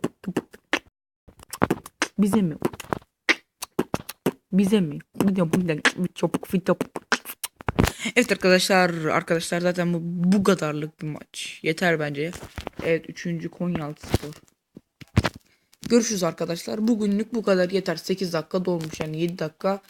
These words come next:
kırk saniye, pardon, otuz saniye. Bence yeter arkadaşlar. Sonraki videoda görüşürüz. Zaten bu sonraki videodan sonra Growtopia veya, aa, unuttum bak o oyunun bunu. Neydi?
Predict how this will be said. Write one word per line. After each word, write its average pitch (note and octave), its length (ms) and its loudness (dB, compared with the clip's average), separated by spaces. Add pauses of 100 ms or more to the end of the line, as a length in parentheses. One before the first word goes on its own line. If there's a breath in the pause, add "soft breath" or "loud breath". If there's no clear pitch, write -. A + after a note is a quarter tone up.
(320 soft breath)
kırk G3+ 200 -4
saniye, D#3+ 580 -2
pardon, E3+ 340 -4
otuz - 200 -12
saniye. D3+ 600 -10 (500)
Bence G3 280 8
yeter F#3 260 6
arkadaşlar. F3 640 4
Sonraki F#3+ 460 2
videoda F#3 220 0
görüşürüz. G3 440 4
Zaten F#3+ 380 6
bu F3 40 4
sonraki F#3+ 460 2
videodan F3+ 460 0 (400 loud breath)
sonra G3 480 -2 (100)
Growtopia G#3 760 4
veya, E3 520 -2 (840)
aa, D#3+ 760 4 (160)
unuttum E3+ 500 0
bak D3+ 140 -4 (100)
o D3+ 100 2
oyunun D3+ 400 -4
bunu. D3+ 120 -12 (1160)
Neydi? F3+ 400 0